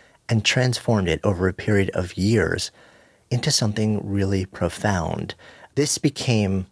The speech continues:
Apricot Lane Farms, which is not just a biodynamic, uh, regenerative, organic farm. It is also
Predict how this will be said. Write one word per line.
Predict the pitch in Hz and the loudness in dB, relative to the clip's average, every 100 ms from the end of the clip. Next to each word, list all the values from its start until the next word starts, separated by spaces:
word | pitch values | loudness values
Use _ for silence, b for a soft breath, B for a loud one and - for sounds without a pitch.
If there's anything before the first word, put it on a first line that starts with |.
| - | -4
Apricot | 101 101 - 101 - | -4 -4 -2 -2 0
Lane | 95 85 85 | -2 -2 -4
Farms, | - 92 87 92 107 | -2 -2 0 -2 0
which | - | 0
is | 107 - B B B - | 0 -2 B B B -2
not | 135 - | 0 0
just | - 147 - 107 | 0 0 0 -4
a | 95 90 87 - 92 | -2 -4 -8 -12 -4
biodynamic, | - 95 95 95 92 87 85 85 - - - | 0 2 2 0 0 0 -2 -4 -10 -20 -10
uh, | 95 90 | -6 -4
regenerative, | 92 104 98 110 92 95 92 98 92 87 - B B B | 0 0 2 0 2 0 0 0 0 0 -6 B B B
organic | 120 113 101 107 110 | -2 0 2 2 2
farm. | - 101 87 82 80 B B B _ - | 0 0 2 0 -4 B B B _ -4
It | 131 | -2
is | 123 113 - | 0 -2 -2
also | 131 143 - | -2 0 0